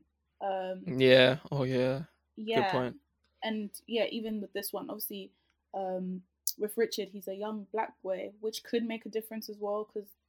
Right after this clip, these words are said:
Speaker 1: um, Sarah and Madeleine were,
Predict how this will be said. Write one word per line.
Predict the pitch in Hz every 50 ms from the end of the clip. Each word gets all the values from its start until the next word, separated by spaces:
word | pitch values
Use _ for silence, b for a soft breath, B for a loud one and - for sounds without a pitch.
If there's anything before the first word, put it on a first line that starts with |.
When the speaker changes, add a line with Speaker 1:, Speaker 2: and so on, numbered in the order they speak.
| _ _ _ _ _ _ _ _ _ _ _ -
Speaker 1:
um, | 196 208 202 196 190 190 190 190 - _ _ _ _ _ _
Sarah | - - - 226 220 220 220 214 202 196 196 -
and | 196 196 190 196 190 - -
Madeleine | - 208 214 214 208 202 196 196 196 190 190
were, | 196 190 196 196 190